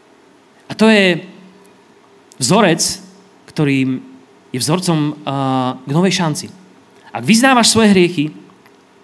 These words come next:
Boh sa zmilúva, dáva ti novú šancu. Prvý Jána jedna,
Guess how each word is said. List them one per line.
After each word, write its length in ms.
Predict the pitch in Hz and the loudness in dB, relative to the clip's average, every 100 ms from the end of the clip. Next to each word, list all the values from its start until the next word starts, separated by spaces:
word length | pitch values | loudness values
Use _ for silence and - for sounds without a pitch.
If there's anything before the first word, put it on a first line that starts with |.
| _ - _ | _ -20 _
Boh 160 | 117 147 | -6 -4
sa 160 | 190 | -2
zmilúva, 480 | 156 151 123 113 123 - - - _ _ _ _ _ | 0 0 2 0 -4 -10 -20 -20 _ _ _ _ _
dáva 240 | 110 120 | -14 -12
ti 160 | 117 117 | -10 -4
novú 160 | 123 117 | -4 -2
šancu. 400 | - 110 - - - _ _ - - _ _ _ _ _ _ _ _ _ _ _ _ _ _ _ _ | -6 -8 -12 -16 -20 _ _ -20 -20 _ _ _ _ _ _ _ _ _ _ _ _ _ _ _ _
Prvý 240 | - 127 135 | -6 -2 0
Jána 400 | 147 151 151 151 - _ _ _ _ _ | 0 0 -2 -4 -18 _ _ _ _ _
jedna, 320 | 127 127 123 | -6 -6 -6